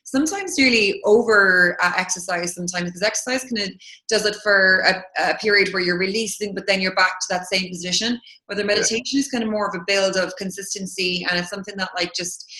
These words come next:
Speaker 1: does sort of clear your mind, and it's a whole different ballgame. And I think that consistent meditation, it's, you're, you're just gonna have a, a whole new turnaround in your mind mentally, as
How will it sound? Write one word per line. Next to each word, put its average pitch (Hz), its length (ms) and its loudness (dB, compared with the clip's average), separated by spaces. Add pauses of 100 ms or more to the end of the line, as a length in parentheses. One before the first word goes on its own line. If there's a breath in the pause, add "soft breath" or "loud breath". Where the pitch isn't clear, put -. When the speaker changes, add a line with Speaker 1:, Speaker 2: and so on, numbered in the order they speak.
(220 loud breath)
Speaker 1:
does 196 260 2
sort 185 140 -2
of 180 60 -6
clear 196 180 0
your 180 160 2
mind, 180 520 0
and 175 120 -2
it's 175 120 -4
a 180 60 -6
whole 202 220 0
different 190 320 -6
ballgame. 175 500 -2
And 170 100 -6
I 170 140 -8
think 180 220 -8
that 170 240 0 (540 loud breath)
consistent 214 360 -4
meditation, 196 760 0
it's, 175 440 -2
you're, 180 180 -2
you're 175 140 -2
just 175 160 -2
gonna 180 200 -2
have 175 200 -4
a, 165 240 2
a - 200 -8
whole 180 220 -4
new 165 320 -4 (340 loud breath)
turnaround 190 460 4
in 180 80 2
your 180 140 0
mind 175 320 0
mentally, 170 500 -2
as 160 180 -2